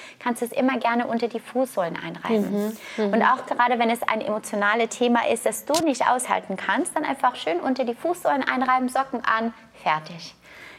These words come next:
Speaker 1: Genau.
Speaker 2: <laughs>
Speaker 1: Also der nächste Öl würde ich sehr gerne, mm, auf On Guard. Also das ist wirklich, also meine Lieblingsöl gerade. Das ist eine Mischung von Eukalyptus,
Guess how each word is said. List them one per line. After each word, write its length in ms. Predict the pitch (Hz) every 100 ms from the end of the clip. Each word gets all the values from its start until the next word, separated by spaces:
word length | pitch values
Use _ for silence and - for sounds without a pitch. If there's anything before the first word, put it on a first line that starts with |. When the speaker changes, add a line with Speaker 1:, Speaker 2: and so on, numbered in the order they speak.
| -
Speaker 1:
Genau. 260 | 214 180 170 165
Speaker 2:
<laughs> 80 | 226 - - - - - - -
Speaker 1:
Also 320 | 220 226 233
der 140 | 214 220
nächste 460 | 226 415 - -
Öl 360 | - 196 202 294
würde 120 | 247 226
ich 80 | -
sehr 280 | 247 254
gerne, 640 | 240 233 233 240 240 240 240
mm, 280 | - 226 226 220 208
auf 160 | 196 -
On 200 | 196 190
Guard. 340 | 185 196 -
Also 220 | 208 202 208
das 340 | 202 202 202
ist 180 | 202 -
wirklich, 500 | 196 196 190 - - - _ _ _ _ _ - - - - -
also 180 | 190
meine 300 | 185 180 185
Lieblingsöl 640 | 185 180 175 175 - 170 277 - -
gerade. 320 | - 226 254 427 - - - - - -
Das 200 | 208 220
ist 200 | 220 214
eine 180 | 208 202
Mischung 720 | 202 208 262 - 277 269 277
von 460 | - 240 208 208 -
Eukalyptus, 920 | 190 190 202 233 254 - 247 247 247